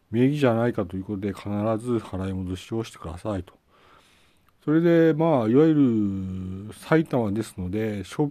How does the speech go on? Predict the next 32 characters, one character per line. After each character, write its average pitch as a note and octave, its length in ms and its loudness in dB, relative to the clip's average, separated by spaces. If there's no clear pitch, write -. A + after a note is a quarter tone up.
ピ A#2 160 -2
ン F2+ 200 -2
グ E2 260 -10
を D#2+ 100 -14
し - 140 -20
て、 C#3 220 4
好 A#2 60 2
き D#3 120 -4
な A#2 140 0
も F#2+ 160 -2
の F2+ 140 -8
を E2+ 260 -12
買 - 160 -14
っ - 20 -16
て - 160 -10
帰 G2+ 220 -4
ろ F#2+ 140 -6
う F2+ 120 -10
と - 100 -20
い A#2 80 0
う A#2 40 -2
ふ C3+ 140 -2
う A#2+ 180 2
に A2+ 400 -4
私 G2 400 -6
は B2 180 2
提 F#2 280 -8
案 F2 340 -6
を B2+ 60 -2
し - 140 -14
ま F2 140 -8
す。 - 60 -20